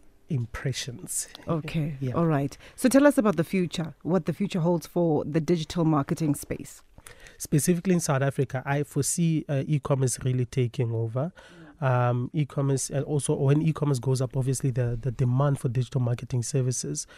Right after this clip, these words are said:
Speaker 1: goes up, and there's a lot of expertise that are going to be needed in this space, especially around A I, you know, pragmatic m-, marketing using A I and whatnot. There's huge opportunities, and in that there's a future in that.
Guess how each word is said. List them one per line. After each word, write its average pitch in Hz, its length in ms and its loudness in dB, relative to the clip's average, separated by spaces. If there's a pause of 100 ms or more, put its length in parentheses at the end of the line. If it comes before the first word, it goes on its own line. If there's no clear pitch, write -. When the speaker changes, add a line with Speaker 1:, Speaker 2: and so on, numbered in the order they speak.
(240)
Speaker 1:
goes 127 260 2
up, 120 160 -4
and 127 260 -2
there's 131 280 -2
a 131 60 0
lot 135 140 0
of 147 140 -2
expertise 143 600 -4
that 123 160 0
are 123 60 0
going 127 220 0
to 135 120 -2
be 123 100 -2
needed 135 300 0
in 123 140 0
this 117 120 -2
space, - 400 -4 (260)
especially 165 440 0 (100)
around 127 400 0
A 143 240 2
I, 117 140 -4
you 113 160 -2
know, 120 120 0
pragmatic 123 680 -2
m-, 131 180 -2
marketing 127 480 -2
using 127 380 0
A 127 200 -2
I 131 120 0
and 120 160 -2
whatnot. 123 280 -4 (280)
There's 131 160 0
huge 165 340 2
opportunities, 131 920 -2
and 131 200 0
in 131 220 0
that 135 220 -2
there's 120 160 -2
a 120 60 0
future 160 380 -2
in 123 140 0
that. 117 180 -4